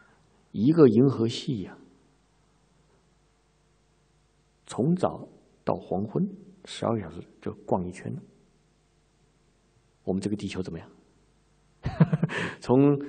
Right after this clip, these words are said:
头发飞机起飞，再飞回来，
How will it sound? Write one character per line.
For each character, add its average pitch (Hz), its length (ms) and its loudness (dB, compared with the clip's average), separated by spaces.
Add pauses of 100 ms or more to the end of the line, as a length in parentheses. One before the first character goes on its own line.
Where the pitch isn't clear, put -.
(120)
头 120 120 6 (120)
发 139 220 8 (960)
飞 - 160 -2
机 131 100 2
起 127 200 -6
飞， 107 180 -6 (920)
再 131 120 8
飞 147 200 8
回 127 180 8
来， 78 140 -4